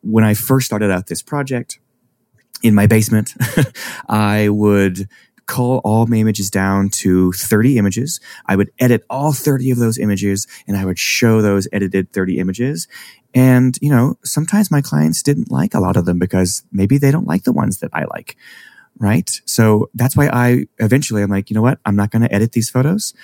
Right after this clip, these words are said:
Uh, maybe I'll edit three or four just to show them what the edited ones look like when they're done." But I show, like, seventy-five to a hundred and twenty-five just for that reason, because maybe they'll like this one when I actually like this one. And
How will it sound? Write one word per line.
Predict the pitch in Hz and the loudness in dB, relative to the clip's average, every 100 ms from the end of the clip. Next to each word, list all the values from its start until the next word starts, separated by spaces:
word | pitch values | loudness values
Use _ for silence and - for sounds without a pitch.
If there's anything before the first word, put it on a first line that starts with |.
| - - _ | -20 -20 _
Uh, | 101 | 0
maybe | 101 107 | 2 4
I'll | 104 101 | 2 0
edit | 98 - | -2 -2
three | - - - - 104 | -10 -16 -10 -2 0
or | 98 | 0
four | - 113 147 165 | 0 0 0 -2
just | 143 - | -4 -4
to | |
show | - 101 | -2 0
them | 101 95 | 0 -2
what | 95 | -6
the | - 92 | -6 -6
edited | 95 92 | -4 -2
ones | 95 95 - | -2 -4 -6
look | - | -6
like | 127 151 | -6 -6
when | 101 | -6
they're | 92 | -4
done." | 92 - - - - - - _ _ | -2 -4 -6 -14 -20 -20 -20 _ _
But | 113 110 | -2 0
I | 123 | -2
show, | 143 - 175 | -2 -2 0
like, | 202 - | 0 -4
seventy-five | - 123 135 - 143 165 - | -4 -2 -2 0 -2 -2 -2
to | 143 | -2
a | 135 | 0
hundred | 127 147 | 0 0
and | 143 | 0
twenty-five | 143 143 135 156 175 120 | 0 0 0 0 0 -2
just | 113 139 160 - - _ _ | -2 -2 -2 -10 -18 _ _
for | - 143 135 | -4 -2 0
that | 135 | -2
reason, | 131 165 95 - - - _ | -2 -4 -6 -8 -14 -20 _
because | 101 - 98 101 - - | -8 -4 -2 -2 -4 -6
maybe | 90 104 | -2 0
they'll | 127 135 | 2 2
like | 135 131 - | 0 -2 -4
this | 117 143 101 | -6 -6 -2
one | 90 104 120 - - _ - | -2 -2 -4 -10 -20 _ -10
when | 95 | -6
I | 98 113 | -2 -2
actually | 98 98 | -2 0
like | 95 98 | -2 -2
this | - - | -6 -6
one. | - - _ | -6 -8 _
And | 95 92 95 92 | -2 2 2 0